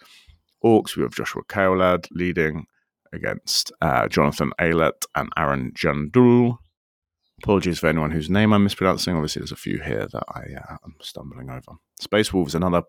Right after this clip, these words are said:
faction that has been doing very well recently, and this player has been doing very well with them throughout the season. So well done, Chris Radford. Keep it up. Tau, we have Kyle Grundy in second place behind Felix. Felix, obviously, uh, back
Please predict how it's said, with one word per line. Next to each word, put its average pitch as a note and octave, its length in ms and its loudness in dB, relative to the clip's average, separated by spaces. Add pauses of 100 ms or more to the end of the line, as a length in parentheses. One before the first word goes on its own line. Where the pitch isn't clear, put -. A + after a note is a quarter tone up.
(120)
faction - 360 -4
that - 80 -6
has - 80 -12
been D2 140 -10
doing C2 180 -8
very C#2 160 -4
well C2+ 180 -2
recently, F2+ 440 2
and E2 100 4
this D#2 100 -2
player C2 260 -2
has C2+ 140 -8
been - 160 -12
doing C2 220 -10
very B1 120 -8
well B1+ 160 -6
with C2 120 -10
them C2 100 -10
throughout E2+ 280 -2
the - 60 -12
season. D#2+ 340 -2 (340)
So A#1+ 400 -4
well D2+ 180 0
done, C#2 200 -4
Chris C#2+ 260 -10
Radford. F#2+ 400 0
Keep D#2+ 180 -8
it D2 80 0
up. - 240 0 (1200)
Tau, F#2+ 560 2
we F2 100 -4
have D2+ 240 -6
Kyle D#2+ 260 0
Grundy E2 460 -2
in D2+ 140 -6
second F#2 400 -2
place F#2 200 2
behind - 320 -8
Felix. - 600 2 (100)
Felix, - 540 -2
obviously, C2+ 560 -4
uh, B1 260 -4 (320)
back - 220 -6